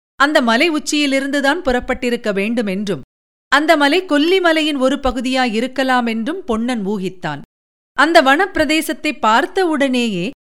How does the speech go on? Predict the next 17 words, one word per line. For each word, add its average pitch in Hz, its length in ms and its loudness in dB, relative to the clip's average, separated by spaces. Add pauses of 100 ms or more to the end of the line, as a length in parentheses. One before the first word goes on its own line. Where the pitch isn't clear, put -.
இதற்குள் 359 420 4
எங்கேயாவது 320 720 2
ரணபத்திரகாளியின் 262 1040 0
கோயில் 247 320 0
இருக்க 254 380 -2
வேண்டும் 247 320 -2
என்று 196 360 -4 (440)
பொன்னனுக்கு 294 640 0
தோன்றியது. 180 640 -4 (540)
அந்த 359 280 4
மலைக்கு 349 420 2
உட்புறத்தில் 311 600 -2
காட்டுமிராண்டி 285 760 2
ஜனங்கள் 233 480 -2
வசிப்பதாக 208 720 -4
பொன்னன் 214 460 -4
கேள்விப்பட்டிருந்தான். 165 1000 -4